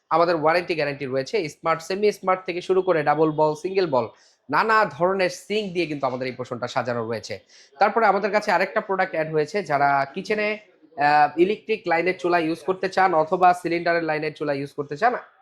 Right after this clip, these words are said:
ইন্ডিভিজুয়াল আলাদা আলাদা চুলা কেনার, আহ, ঝামেলা এখন আর পোহাতে হবে না, কারণ একই চুলার মধ্যে রয়েছে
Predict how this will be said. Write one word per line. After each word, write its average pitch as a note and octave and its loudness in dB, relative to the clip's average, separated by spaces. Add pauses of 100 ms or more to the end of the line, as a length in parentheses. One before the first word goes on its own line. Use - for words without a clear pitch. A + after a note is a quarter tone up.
(140)
ইন্ডিভিজুয়াল F#3 2
আলাদা D#3+ 2
আলাদা D#3 -2
চুলা D#3+ -2
কেনার, D#3+ -2 (520)
আহ, C#3 4
ঝামেলা D3+ 2
এখন D3 -2
আর C#3+ 4
পোহাতে C#3+ 0
হবে C3+ 0
না, F3 0
কারণ D3 0
একই F3+ 0
চুলার G3 2
মধ্যে D3 -4
রয়েছে C3 -4